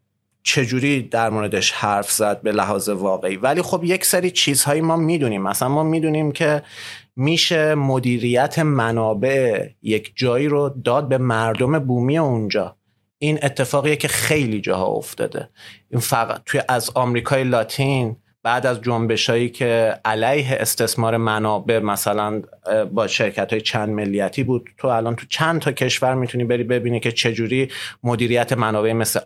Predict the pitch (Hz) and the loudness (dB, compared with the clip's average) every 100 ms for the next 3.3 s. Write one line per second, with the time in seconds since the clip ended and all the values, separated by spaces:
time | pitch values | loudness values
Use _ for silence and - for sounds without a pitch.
0 | - 151 156 147 143 - - - - 110 | -2 0 2 0 -2 -8 -20 -14 -4 -2
1 | - 98 - - 160 156 139 143 127 123 | 0 -2 -2 0 2 2 0 -2 -2 -2
2 | 113 104 98 101 95 131 165 - 143 131 | 0 0 0 0 2 2 0 0 -2 0
3 | 139 147 | 0 0